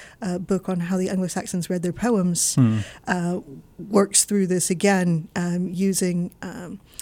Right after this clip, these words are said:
Speaker 1: modern psychology to understand
Speaker 2: Hmm.
Speaker 1: how people receive texts and, uh, perceive the words within it. So, um, I,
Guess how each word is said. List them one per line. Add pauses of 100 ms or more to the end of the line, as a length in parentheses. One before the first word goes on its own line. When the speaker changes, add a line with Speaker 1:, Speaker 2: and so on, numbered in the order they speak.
(400)
Speaker 1:
modern
psychology
to
understand
Speaker 2:
Hmm.
Speaker 1:
how
people
receive
texts (100)
and,
uh,
perceive (320)
the
words (320)
within
it. (440)
So, (580)
um,
I,